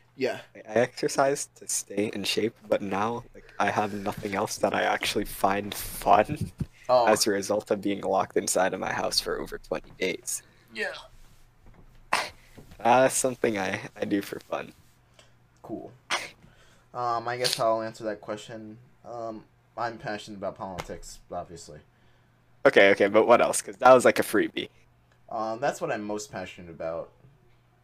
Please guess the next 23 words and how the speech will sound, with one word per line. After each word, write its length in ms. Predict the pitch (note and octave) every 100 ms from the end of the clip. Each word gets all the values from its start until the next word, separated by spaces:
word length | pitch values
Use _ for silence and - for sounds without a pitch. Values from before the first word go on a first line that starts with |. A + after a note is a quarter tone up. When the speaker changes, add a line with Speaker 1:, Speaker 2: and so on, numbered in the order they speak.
| _ -
Speaker 2:
Yeah. 400 | A#3 - - - - - _ _ _ _ _ _ _ _ - _ _
Speaker 1:
Um, 180 | A2+ A2
I 60 | A#2
guess 260 | C#3 C#3+ -
I'm 300 | A2 G#2+ G#2 G#2 _ _ _ -
passionate 420 | B2 G#2 - G#2
about 220 | G2 G2
trying 300 | - G#2 G2 -
to 100 | F#2+
help 320 | F#2 F#2 -
people. 320 | A2 C3 B2+ _ _ _ _ _ _ _ _ _ -
Or 100 | G2
trying 380 | - G#2 G#2+ -
to 60 |
be 60 | -
Speaker 2:
Alright. 220 | - F#2
Speaker 1:
empathetic 600 | - - F#2 G2 - -
and 120 | F2 E2+
trying 360 | - F2 E2+
to 200 | - E2
understand 400 | E2 E2 - D#2+
other 160 | D#2+ D#2
people's, 640 | - E2 D2+ - - -